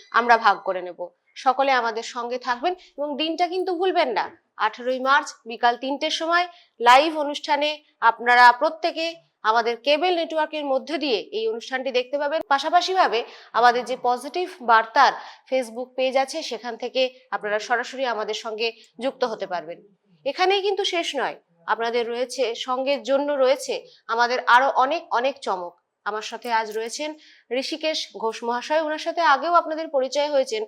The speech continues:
ওয়েস্ট বেঙ্গল মিডিয়া ফোরামের পক্ষ থেকে আমরা উদযাপন করতে চলেছি আমাদের স্বাধীন ক্যাম্পাসে দোল উৎসব, সেই নিয়েই আজকে আমরা কথা বলবো। আপনারা প্রত্যেকেই আমাদের সঙ্গে যুক্ত হতে পারবেন, টিভির পর্দাতে তো পারবেন,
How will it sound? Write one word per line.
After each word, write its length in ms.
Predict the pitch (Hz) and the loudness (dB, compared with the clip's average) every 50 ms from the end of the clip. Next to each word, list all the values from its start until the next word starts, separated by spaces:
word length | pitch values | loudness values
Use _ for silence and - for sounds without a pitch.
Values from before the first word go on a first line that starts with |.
| - _ _ _ _ | -10 _ _ _ _
ওয়েস্ট 240 | 226 247 247 247 240 | -4 -4 -4 -4 -4
বেঙ্গল 380 | 262 262 269 269 277 277 277 277 - - _ _ | -2 0 4 6 8 8 8 6 0 -14 _ _
মিডিয়া 340 | 240 277 302 285 349 339 339 | -4 -2 0 2 2 2 2
ফোরামের 380 | 339 339 311 330 320 330 330 320 320 | 0 -2 -2 -2 -2 -4 -8 -4 -2
পক্ষ 280 | 269 247 240 - 302 | -2 -2 -2 -4 -8
থেকে 400 | 311 320 302 - - 220 190 - - _ _ _ _ | -6 -6 -6 -6 -4 -6 -8 -8 -10 _ _ _ _
আমরা 600 | - 220 226 240 240 233 240 233 240 - _ _ _ _ _ _ | -4 -4 4 8 10 10 10 8 4 -4 _ _ _ _ _ _
উদযাপন 460 | - 247 220 254 311 311 302 359 359 | -6 -4 2 4 4 4 4 2 0
করতে 260 | 359 359 349 349 359 339 | 0 0 -2 -2 -4 -4
চলেছি 520 | 349 339 320 330 330 - 339 339 339 349 | -2 -2 -2 -2 -4 -6 -6 -4 0 2
আমাদের 420 | 254 226 226 233 220 240 233 233 240 - _ _ _ | 2 2 2 0 0 -2 -2 -4 -6 -12 _ _ _
স্বাধীন 440 | - - 277 269 269 285 370 381 370 | -12 0 4 4 4 6 4 0 -2
ক্যাম্পাসে 580 | 359 330 285 269 - 247 233 - 226 220 214 - _ _ _ - | -2 -2 -2 -2 -4 -6 -6 -4 -6 -6 -6 -8 _ _ _ -4
দোল 260 | 226 294 311 320 277 | 2 4 4 4 4
উৎসব, 380 | 254 233 - - - 190 175 170 - | 2 -2 -4 -4 -4 -2 -2 -2 -4
সেই 240 | - 240 220 220 | -4 -4 -2 -2
নিয়েই 280 | 220 233 233 240 254 254 | -2 -2 -4 -2 -2 -2
আজকে 260 | 233 220 226 - 240 | -2 -2 -4 -6 -6
আমরা 240 | 226 226 220 220 226 - | -6 -6 -6 -8 -8 -6
কথা 280 | 170 151 - 175 226 | -6 -6 -6 -8 -8
বলবো। 260 | 233 254 269 269 285 339 349 349 349 - - - - | -4 -4 -2 0 0 0 0 0 -2 -8 -20 -10 -8
আপনারা 300 | 233 220 240 247 262 262 | -8 -6 0 0 0 2
প্রত্যেকেই 480 | 247 277 294 294 320 320 320 320 349 | 2 0 -2 -2 -4 -4 -2 0 2
আমাদের 300 | 330 294 262 269 247 269 | 2 2 2 2 0 -2
সঙ্গে 440 | 262 - 269 254 254 240 262 269 269 269 - _ _ _ - 208 | -4 -4 -8 -12 -4 0 2 2 2 0 -2 _ _ _ -14 -12
যুক্ত 260 | 233 208 - - 294 | -12 -12 -4 -4 -2
হতে 260 | 254 247 208 196 269 | -2 -2 -2 -4 -2
পারবেন, 440 | 262 262 269 269 269 302 349 370 381 381 - _ _ _ _ _ - | 2 4 4 4 4 2 0 0 -2 -4 -10 _ _ _ _ _ -10
টিভির 280 | 247 247 254 330 330 | -8 -4 -2 -2 0
পর্দাতে 400 | 320 349 339 339 - 370 359 370 | 4 6 6 6 6 4 0 2
তো 120 | 370 381 370 | 0 0 4
পারবেন, 480 | - 285 254 269 294 294 285 254 226 | 8 8 8 8 8 6 2 2 2